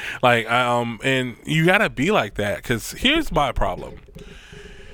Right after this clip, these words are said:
If we were to have, say, a Luke Cage in two thousand seventeen or whatever, it would be like our, if we were to have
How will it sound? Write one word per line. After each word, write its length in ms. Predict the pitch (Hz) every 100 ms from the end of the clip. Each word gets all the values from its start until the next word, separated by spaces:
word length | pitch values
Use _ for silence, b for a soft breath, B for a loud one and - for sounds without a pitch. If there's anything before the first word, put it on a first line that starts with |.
| B B -
If 240 | 156 165 160
we 120 | 190
were 300 | 135 117 127
to 160 | - 104
have, 640 | 95 101 98 95 95 -
say, 360 | - 113 98 82
a 80 | 98
Luke 240 | 101 95
Cage 400 | - 98 95 92
in 120 | 95
two 180 | 98 101
thousand 260 | 98 95 92
seventeen 640 | - 92 73 - 117 110
or 20 |
whatever, 320 | 98 95 92
it 240 | 80 95 127
would 180 | 208
be 280 | 226 233 226
like 240 | 202 180 156
our, 180 | 151
if 240 | 139 170 170
we 100 | 202
were 140 | 185
to 100 | 175
have 680 | 151 143 127 117 104 104 -